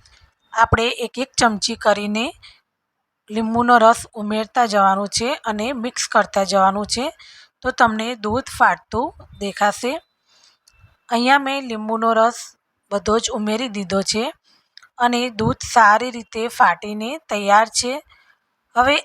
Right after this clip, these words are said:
આ રીતનું પાણી એકદમ અલગ પડી જશે અને પનીર પણ છૂટું પડી જશે.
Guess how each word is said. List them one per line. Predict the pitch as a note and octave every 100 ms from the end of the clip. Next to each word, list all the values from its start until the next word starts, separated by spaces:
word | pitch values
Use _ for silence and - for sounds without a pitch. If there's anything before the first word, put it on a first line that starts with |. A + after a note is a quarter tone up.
| -
આ | A3+
રીતનું | A#3+ C4+ - C4+ C#4+
પાણી | - A3 G#3+ A3+ B3 -
એકદમ | G3+ - A#3 -
અલગ | G#3 A3+ -
પડી | - G#3+ G#3+
જશે | G3 F#3 - A3+ C4+ -
અને | G#3 G3+
પનીર | G#3+ G#3+ G3 A3+
પણ | - A3 B3 -
છૂટું | A3 - A3+
પડી | A3 G3 F#3+
જશે. | F#3+ - G#3+